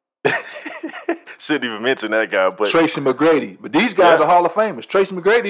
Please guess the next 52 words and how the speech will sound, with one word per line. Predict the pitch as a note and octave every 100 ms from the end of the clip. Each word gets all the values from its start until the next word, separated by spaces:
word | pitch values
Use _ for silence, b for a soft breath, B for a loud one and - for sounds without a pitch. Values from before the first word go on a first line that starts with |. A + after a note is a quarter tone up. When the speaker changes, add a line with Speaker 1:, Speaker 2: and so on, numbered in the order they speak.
| A3+
Speaker 2:
is | G3+
a |
Hall | F#3 F3+
of | E3+
Famer. | G3+ E3
Speaker 1:
Right. | A#2 D3 -
Speaker 2:
Straight | - - C3+
out | D3 C#3+
of |
high | E3 C#3+
school. | - G2+
Speaker 1:
Exactly. | F2 F#2 B2+ - - _ _ _ _ _ _ G2
Speaker 2:
But | G#2+
he's | G#2+
not | A#2 A2+
LeBron. | A#2 A2+ C3+ G#2+ F2+ _ _ -
Speaker 1:
Nah. | F#2+ A#2 - _ _ _ _ _ _ _ _ _ _
Speaker 2:
LeBron, | - A2 C#3+ C3+
out | B2+ B2+
of | B2+
all | D3+ F3+ F#3+
those | F#3+ F3+
guys | F#3 E3+ D3
that | -
came | D3 C#3+
straight | - D3
out | C#3+ C3+
of |
high | C3+ A#2+
school, | - G#2 F2+ _ _ _ _ _ G#2+
LeBron's | F#2+ A#2 G#2 G2+
number | F#2+ F#2
one. | F2 D2 _ _
Speaker 1:
Right. | F2+ F#2 - _ _ _ -
The |
gr-, | E2 -
I | F#2+ F#2
say | - G2
the | E2+
greatest | D#2 F#2 G2+ G2+ -
player | G#2 F#2+ E2+
to | E2 E2 D#2+
make | F#2 -
that | F2 -
N | F2+
B | F2+ F2+
A | E2+
jump | F2+ E2+ D#2 F2
out | E2
of | E2+
high | E2+
school, | - D#2 D#2+